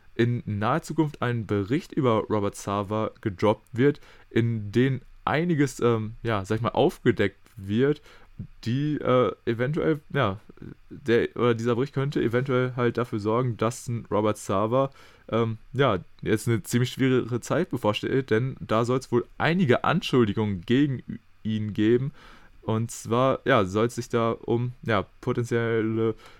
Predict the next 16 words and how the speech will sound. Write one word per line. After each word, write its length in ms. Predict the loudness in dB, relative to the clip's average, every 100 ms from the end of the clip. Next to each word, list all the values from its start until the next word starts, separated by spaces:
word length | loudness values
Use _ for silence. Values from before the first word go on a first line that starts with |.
| -2
Rassismusvorwürfe 1040 | 0 2 0 -2 -4 0 0 2 0 0
oder 160 | 2 2
auch 80 | 0
Sexismusvorwürfe, 1400 | -4 -6 -6 -6 -6 -8 -10 -6 -2 0 0 0 0 2
ähm, 280 | 0 -2 -2
handeln. 480 | 0 0 0 -2 -8 _ -20 -20 -20 -20 -20 -6
Und 300 | -2 0 -2 -12 -20 -20 -6 2
da 180 | 4
ist 120 | 4 2
halt 180 | 2
jetzt, 180 | 0 0
sag 120 | 0
ich 40 | 2
mal, 120 | 2
natürlich 320 | 2 0 0
erstmal 260 | -2 -2